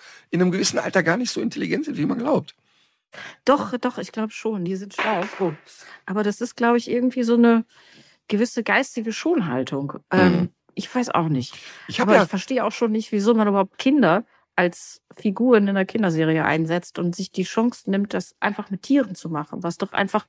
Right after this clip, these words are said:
Speaker 2: immer die bessere Wahl ist.
Speaker 1: Ja, deshalb, ähm, das stimmt. Und, äh, man sieht aber bei Paw Patrol, dass das nicht immer gut sein muss. Ähm,
Speaker 2: Stimmt.
Speaker 1: ne? Und, äh,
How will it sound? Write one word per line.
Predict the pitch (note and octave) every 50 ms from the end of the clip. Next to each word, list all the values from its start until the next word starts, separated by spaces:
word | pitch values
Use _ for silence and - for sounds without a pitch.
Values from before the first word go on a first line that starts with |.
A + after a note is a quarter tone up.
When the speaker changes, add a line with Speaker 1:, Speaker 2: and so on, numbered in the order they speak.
| _ -
Speaker 2:
immer | C4 C4+ C#4 C4+
die | B3+ - A3+
bessere | - A3 A3 - A3 G#3 G3+ F#3+
Wahl | F#3 F3+ F3 D#3+ C#3+
ist. | E3+ E3 - - - - _ -
Speaker 1:
Ja, | - E3 F#3 G3 - - - - - -
deshalb, | G3+ F#3+ F3+ G#3+ - - - D#4+ - - _ _ -
ähm, | - E3+ F3 E3+ F3 D#3
das | - D#3 -
stimmt. | - - F3+ G3 F4 A#4 B4 - - - _
Und, | - F3+ F3+ F3+ D#3+ - - - -
äh, | - D3 D3 D3 C#3+ D3 C3+ - C2 F#2
man | B2 D#3+ D#3 D3+
sieht | C3+ B2+ - - -
aber | F3 D3+ C3+
bei | C#3+ C3+
Paw | B2 - E3+ F3+ F#3+ - _ _ _
Patrol, | - - C#3 - D#3 D3+ D3+
dass | C#3+ C#3+ C#3
das | - B2 B2+
nicht | B2+ - -
immer | A3 - C#3+
gut | G#2 A2 A2 G2+
sein | - A2 F#2 F2+ F#2+
muss. | F#2 - F4 - - _ _ _ _ - - _ _ _ _ _ _ _ _ _ _ _ _ _ -
Ähm, | C#3 C#3 C#3 C#3 C#3 C#3 C#3 C#3+ C#3+ C3+ C3
Speaker 2:
Stimmt. | C3 - - F3 E3+ E3 - - _ _ _
Speaker 1:
ne? | - - C#3 E3 - - - -
Und, | D3 D3+ D3 C#3+ - - _ -
äh, | -